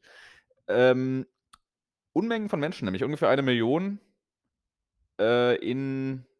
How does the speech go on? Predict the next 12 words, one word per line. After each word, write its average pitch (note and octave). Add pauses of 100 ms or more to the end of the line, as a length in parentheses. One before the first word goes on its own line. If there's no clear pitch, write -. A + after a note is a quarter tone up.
(480)
die G#2+
Stadt -
namens F#2+
San G2+
Francisco G2
treibt. -
Ein E2
unglaublich A#2+
umständlich -
formulierter D#2+
Satz. - (720)
Ähm, C3